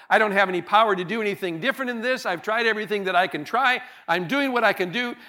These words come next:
God, I'm just gonna give it over to you, and I'm, I, I can't do anymore. If I can, tell me, but I, I don't think I can. God, do something." And God does something. Amen?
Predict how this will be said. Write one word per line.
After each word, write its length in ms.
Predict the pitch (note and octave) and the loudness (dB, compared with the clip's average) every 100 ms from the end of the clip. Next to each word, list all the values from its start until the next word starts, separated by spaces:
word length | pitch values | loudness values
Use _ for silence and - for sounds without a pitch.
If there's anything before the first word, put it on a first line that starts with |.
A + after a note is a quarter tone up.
| - | -2
God, 240 | A3+ C4 B3+ | 4 6 6
I'm 180 | G3 | 2
just 300 | F3+ C4+ A#3+ | 2 0 0
gonna 220 | A3 G#3 F#3 | -2 -2 -2
give 240 | C4 C#4+ | -2 -2
it 80 | A#3+ | 0
over 260 | A3 G3 | 0 -2
to 100 | E3 | -4
you, 380 | F3 A3 C4 C4 - - | -4 -2 -2 -4 -10 -8
and 160 | F#3+ G3+ | 0 2
I'm, 140 | G3+ B3+ | 0 0
I, 180 | G3 - | 2 2
I 60 | |
can't 300 | - B3 B3+ | 2 0 0
do 160 | A3+ F4 | 0 0
anymore. 480 | F4 A#3 F#3+ C#3 G#2 - _ _ _ _ | 0 0 -2 -4 -6 -16 _ _ _ _
If 160 | G3 | 0
I 100 | A3 | 2
can, 340 | G#3 C#4 D#4+ - | 2 2 0 2
tell 240 | C#4 D4+ | 6 6
me, 100 | G3 A#2 | 4 -4
but 160 | G3 G#3 | -4 2
I, 180 | B3 C4+ | 0 2
I 80 | G3+ | 0
don't 180 | A3+ | 0
think 140 | B3+ A#3 | -2 -2
I 80 | A3+ | -2
can. 320 | B3 C4 F3 | -2 -2 -2
God, 260 | A3+ A#3 | -2 -2
do 160 | G3+ C#4 | -2 -6
something." 400 | - F3 - G2+ _ _ _ _ - | -4 -6 -6 -20 _ _ _ _ -8
And 160 | F#3 | -4
God 220 | A3 B3 C4 | 2 2 6
does 200 | D#4+ B3+ | 4 4
something. 360 | G#3+ C#3 G2 - | -2 -6 -14 -10
Amen? 380 | F3 G#3 A#3+ D#4+ | -6 -2 -2 -4